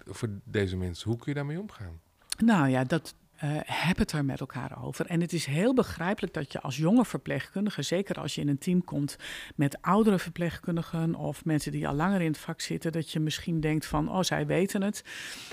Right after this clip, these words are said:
Speaker 2: Maar zij worstelen misschien, ou-, ook oudere, v-, ervaren verpleegkundigen worstelen misschien met hetzelfde. Eh, herkennen wat jij, eh, aangeeft. En als je niet praat over, eh, wat je moeilijk vindt,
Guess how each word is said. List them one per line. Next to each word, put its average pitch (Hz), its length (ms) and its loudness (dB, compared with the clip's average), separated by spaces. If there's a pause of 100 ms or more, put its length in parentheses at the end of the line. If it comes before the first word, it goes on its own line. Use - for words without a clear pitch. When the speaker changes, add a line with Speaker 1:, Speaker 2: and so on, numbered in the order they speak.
Speaker 2:
Maar 180 340 6 (140)
zij 214 340 4
worstelen 214 440 4
misschien, 196 520 2 (120)
ou-, 190 300 2
ook 240 180 4
oudere, 190 400 2
v-, - 160 -6
ervaren 190 460 0
verpleegkundigen 170 640 -4
worstelen 165 400 -2
misschien 151 280 -2
met 143 140 2
hetzelfde. 180 640 -2 (640)
Eh, 143 240 0
herkennen 196 440 6
wat 139 200 0
jij, 135 380 -2
eh, - 200 -6
aangeeft. - 580 -6
En 185 220 2
als 185 200 2
je 180 60 2
niet 196 400 8
praat 214 440 0
over, 160 500 -2 (400)
eh, 156 240 -2
wat 160 180 -2
je 139 80 -2
moeilijk 226 360 2
vindt, 240 440 2